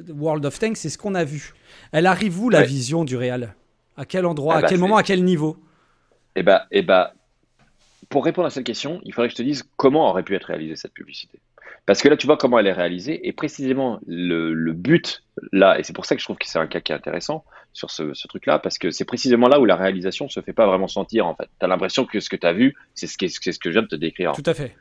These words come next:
Speaker 1: tout à fait.
Speaker 2: Et bah, et bah, <laughs> et là, ça va vraiment faire de l'e-, comme si c'était de l'esbrouf, mais en, en vérité, c'était tout le principe, c'était de dire, justement, il faut pas que ça se sente. Typiquement, la vision, c'est, en tout cas, ce que je proposais, c'était de dire,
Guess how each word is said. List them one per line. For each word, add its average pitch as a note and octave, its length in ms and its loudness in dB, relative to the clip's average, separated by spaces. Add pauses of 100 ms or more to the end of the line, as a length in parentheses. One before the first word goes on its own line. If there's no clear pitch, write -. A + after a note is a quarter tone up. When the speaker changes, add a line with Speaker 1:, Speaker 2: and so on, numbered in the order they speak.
(120)
Speaker 1:
tout - 120 -20
à A#2 60 -18
fait. A#2 120 -20 (200)
Speaker 2:
Et - 80 4
bah, F2 320 4
et G#2 80 4
bah, F#2 260 4 (320)
<laughs> - 300 -20
et F#2 100 -10
là, G2+ 120 -6
ça - 100 -8
va G2 120 4
vraiment G#2 340 2
faire F2+ 180 2
de F2 80 0
l'e-, F2+ 220 -2
comme F#2 200 -6
si G2 120 -12
c'était F2+ 180 -10
de D#2+ 60 -4
l'esbrouf, A#2 320 2
mais A2 180 -2
en, F#2+ 300 0
en F2 140 -4
vérité, F2+ 400 0 (180)
c'était B2 220 2
tout F3 100 4
le D#3+ 60 0
principe, C3 360 -2
c'était G#2+ 180 -6
de G2+ 120 0
dire, B2+ 240 2
justement, A#2+ 380 -2
il C3+ 100 -4
faut - 100 -8
pas - 160 2
que - 80 -10
ça A2+ 80 0
se - 140 -12
sente. F2+ 160 -10 (340)
Typiquement, B2+ 320 2
la A#2 140 8
vision, A#2+ 320 2
c'est, - 360 -6 (380)
en F#2 60 -12
tout - 120 -14
cas, A#2 140 4
ce - 80 -4
que - 80 -8
je - 60 -14
proposais, G#2+ 360 0
c'était F#2+ 220 -6
de E2+ 60 -8
dire, C#3+ 180 0